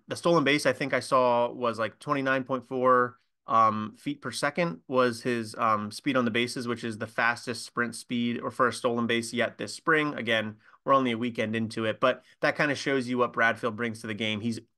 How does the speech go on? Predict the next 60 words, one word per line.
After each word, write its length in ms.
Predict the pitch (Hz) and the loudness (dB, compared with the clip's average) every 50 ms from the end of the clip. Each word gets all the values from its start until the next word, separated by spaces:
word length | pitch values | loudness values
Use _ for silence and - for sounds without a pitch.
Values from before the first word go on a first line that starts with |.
| _ - | _ -8
very 320 | 123 110 131 131 135 135 | -2 2 4 4 4 2
fast. 440 | 123 - 123 113 110 110 107 - - | 2 0 0 2 2 2 0 -2 -4
He 80 | - 127 | -6 -4
would 60 | 113 | -4
be 100 | 117 120 | -4 -4
the 80 | 110 107 | -4 -2
fastest 420 | - 127 120 120 - - 113 - | 0 0 0 0 -2 -6 -10 -4
player 220 | - 127 123 117 | -2 0 2 2
on 80 | 110 107 | 0 0
the 120 | 107 107 | -2 -4
Orioles 400 | 110 113 117 113 110 110 107 101 | -2 0 0 2 0 0 -2 -2
right 200 | 104 101 101 98 | -2 -2 -2 -2
now, 400 | 95 113 123 120 113 113 113 113 - _ _ _ | -2 0 2 4 4 2 2 0 -6 _ _ _
potentially 340 | - - - 131 117 - 120 | -10 -4 -4 -4 -2 -4 -6
the 80 | 113 110 | -8 -2
fastest 380 | - 120 110 107 - - - | 0 0 0 0 -2 -8 -6
player 160 | - 120 113 110 | -2 -2 0 0
in 60 | 104 | 0
all 200 | - 117 107 101 | 0 0 0 -2
of 100 | 95 92 | -2 -2
baseball. 480 | - 113 113 113 - - 113 110 110 | -2 -4 -4 -4 -2 0 0 2 2
You 80 | 107 104 | 0 0
know, 80 | 104 104 | -4 -6
he'd 80 | 101 | -6
have 100 | 107 104 | -8 -10
to 60 | - | -10
go 120 | - 110 101 | -10 -10 -8
toe-to-toe 580 | - - 113 107 101 - 110 107 107 104 101 _ _ _ _ _ _ _ | -8 -6 -6 -6 -6 -4 -2 -2 -2 -4 -6 _ _ _ _ _ _ _
with 200 | - 117 110 113 | -8 -8 -2 2
Bobby 220 | - 110 110 110 113 | 2 2 2 2 0
Witt 160 | 110 110 110 | -4 -6 -6
Junior 260 | - 117 110 110 101 | -8 -6 -6 -6 -6
for 140 | - 107 107 | -6 -4 -2
that, 280 | 113 107 107 - - - _ _ _ - | 0 0 0 -2 -4 -10 _ _ _ -6
but 100 | 123 120 | -2 0
that's 200 | 151 151 143 - | 2 2 2 2
kinda 180 | - 151 139 | 2 2 2
what 100 | 131 127 | 4 2
he 60 | 123 113 | 2 0
brings 260 | 110 123 120 113 113 | 0 -2 -2 -2 -6
to 60 | 117 | -8
the 80 | 113 113 | -8 -4
game. 500 | 110 113 117 117 117 113 113 113 113 - _ _ _ _ - | -2 -2 0 0 0 -2 -4 -6 -10 -16 _ _ _ _ 2
Don't 180 | 151 160 170 | 4 4 6
look 140 | 170 160 165 | 4 4 4
at 60 | 170 | 4
his 160 | 151 151 135 147 | 2 2 2 2
exit 300 | 147 147 143 143 143 123 | 0 -2 -2 -2 0 4
velocities 540 | 135 131 127 135 135 131 - 139 135 127 | 6 8 8 8 6 4 0 -6 -8 -6
too 160 | - - 151 135 | -4 -2 0 2
much. 260 | 135 131 127 127 - | 2 2 2 0 0
They're 120 | 127 117 | -2 0
never 260 | 113 123 127 117 127 | 2 0 0 0 0
gonna 180 | 117 123 120 117 | -2 0 0 0
really 220 | 120 123 120 120 113 | 0 0 0 0 -2
impress 380 | 107 104 - 117 117 113 - | -4 -2 0 0 0 0 -2
you, 100 | - 120 | -2 -2
I 60 | 120 123 | 0 2
don't 220 | 127 127 123 117 | 2 0 0 0
think, 320 | 131 131 131 131 131 - | 0 0 0 -2 -4 -10